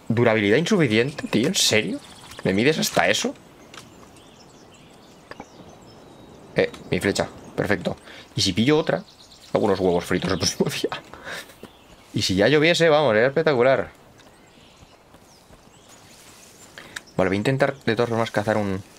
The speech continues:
A ver, ya está la serpientita. Porque estos igual son los que me dan piel.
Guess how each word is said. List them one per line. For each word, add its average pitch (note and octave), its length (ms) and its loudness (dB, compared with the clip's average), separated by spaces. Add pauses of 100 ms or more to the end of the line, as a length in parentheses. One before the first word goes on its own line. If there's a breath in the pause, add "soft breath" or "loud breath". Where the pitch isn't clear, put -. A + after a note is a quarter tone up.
(760)
A - 60 -8
ver, - 220 -2
ya - 120 -2
está - 180 -4
la - 80 -2
serpientita. - 720 -4 (1600)
Porque - 240 -4
estos - 360 -4
igual A2+ 280 2
son - 160 -2
los A#2 100 -4
que - 80 -4
me F2 80 0
dan F#2+ 200 -2
piel. G#2+ 220 0